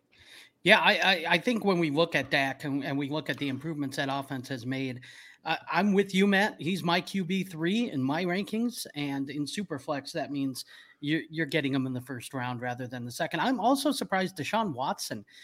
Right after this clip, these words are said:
is the fourth quarterback, and I thought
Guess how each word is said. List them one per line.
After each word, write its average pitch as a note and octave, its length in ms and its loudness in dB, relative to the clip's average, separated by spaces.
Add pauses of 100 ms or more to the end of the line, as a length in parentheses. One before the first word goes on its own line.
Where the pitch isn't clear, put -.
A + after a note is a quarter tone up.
(200)
is D#3 240 -2
the F3 180 -4
fourth G#3 420 -2
quarterback, A2+ 640 -8 (320)
and C3 360 -4
I A#3 160 4
thought C#4 340 0